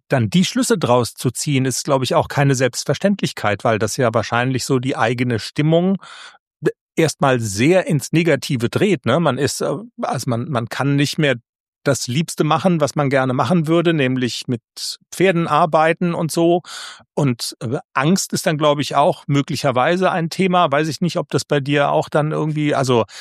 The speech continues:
so, das so ganz rauszukriegen aus dem Kopf, stell ich mir auch alles nicht so leicht vor. Und dann zu sagen, Negativität, da will ich nichts mit zu tun haben und ich seh die Dinge positiv. Also, wow, das muss man erstmal hinkriegen.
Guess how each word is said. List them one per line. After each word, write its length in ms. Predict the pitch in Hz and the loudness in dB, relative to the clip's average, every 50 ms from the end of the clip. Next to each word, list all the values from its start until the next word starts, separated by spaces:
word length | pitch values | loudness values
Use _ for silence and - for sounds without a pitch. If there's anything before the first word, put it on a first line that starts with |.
| - - | -18 -8
so, 200 | - - 127 104 - - | -4 -2 -2 -2 -2 -2
das 160 | - 120 - | -4 -2 0
so 100 | - 131 | 0 0
ganz 280 | 117 113 117 - 104 - | 0 0 -2 0 0 2
rauszukriegen 680 | 98 123 151 - - - 175 - - 185 180 165 170 | 2 2 2 0 -2 -6 -8 -4 0 0 0 2 2
aus 160 | 156 165 147 | 0 -2 -2
dem 140 | - 180 151 | -2 -4 -4
Kopf, 240 | - - 170 - - | -2 -2 -4 -4 -6
stell 260 | - - - 139 139 | -4 -2 0 0 0
ich 120 | 135 - - | 0 0 0
mir 160 | 147 143 135 | 0 2 2
auch 160 | 139 - - | 2 0 0
alles 240 | - 143 131 120 - | -4 -4 -4 -2 -2
nicht 160 | 139 123 - | -2 -2 0
so 100 | - 127 | 0 0
leicht 380 | 110 113 131 196 214 - - - | 2 2 2 0 0 -4 -6 -4
vor. 340 | - 131 127 143 170 165 | 0 2 4 4 4 2
Und 220 | 135 147 120 - - | 2 0 -2 -2 -2
dann 180 | 131 175 233 | -2 0 -2
zu 160 | 202 - - 196 | -2 -2 -2 0
sagen, 560 | 170 180 170 170 180 190 185 185 190 185 170 - - - - - - - _ | 2 4 4 4 4 2 2 0 0 0 -2 -4 -8 -16 -16 -16 -18 -12 _
Negativität, 840 | - 131 147 165 160 135 - - 143 123 123 120 - - 208 214 - | -2 0 2 2 2 0 0 -2 0 0 0 0 0 0 0 0 2
da 140 | - 131 117 | 0 0 2
will 120 | 131 127 127 | 2 0 0
ich 140 | - - | 0 -2
nichts 160 | - 135 - - | -4 -4 -4 -2
mit 140 | - 135 - | -4 -4 -2
zu 120 | - - 110 | -4 -6 -8
tun 340 | - - - 143 147 127 | -6 -4 -2 0 0 0
haben 280 | 117 139 165 170 175 160 | 2 2 2 2 2 0
und 100 | 151 143 | 0 0
ich 100 | 120 - | -2 -2
seh 140 | - 143 131 | -2 0 0
die 120 | 135 131 | 0 0
Dinge 220 | 127 131 123 117 110 | 0 0 0 -2 -2
positiv. 720 | - - 110 113 139 160 151 - - 185 190 190 - - - | 0 0 0 0 0 -2 -2 -2 -2 -2 -2 -4 -6 -6 -2
Also, 440 | 131 131 143 147 143 139 143 139 - _ _ _ _ _ - | -2 0 2 2 2 2 0 -2 -6 _ _ _ _ _ -2
wow, 340 | 175 175 165 131 101 113 - _ | 0 2 2 2 0 -2 -6 _
das 200 | - 110 - - | -4 -4 -2 -2
muss 160 | 123 120 - | -2 -2 0
man 120 | 160 151 151 | 0 0 0
erstmal 260 | 143 139 - 165 151 | 0 -2 0 0 0
hinkriegen. 600 | 147 190 180 - - 127 113 101 104 107 120 | 2 0 -2 -2 -2 -2 -2 -2 -4 -6 -10